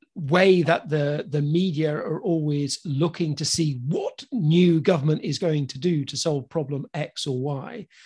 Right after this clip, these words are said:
how you actually build that kind of long-term, broad consensus to keep policy certainty over any length of time. I, it sounds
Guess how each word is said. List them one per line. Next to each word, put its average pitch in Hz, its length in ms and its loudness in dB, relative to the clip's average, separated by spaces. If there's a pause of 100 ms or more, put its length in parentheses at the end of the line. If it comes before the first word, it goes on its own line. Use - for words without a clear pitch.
(380)
how 202 200 2
you 175 220 4
actually 143 720 0 (460)
build 165 400 4
that - 280 -6
kind 143 360 -2
of 127 220 -8
long-term, 147 960 0
broad 156 580 2 (420)
consensus 160 800 -4
to 151 100 -6
keep - 440 -4 (720)
policy 147 680 0
certainty 147 680 -2
over 143 240 -2
any 139 120 -4
length 135 240 -8
of 131 80 -14
time. 139 300 -4
I, 135 140 -4 (800)
it - 180 -4
sounds 160 720 0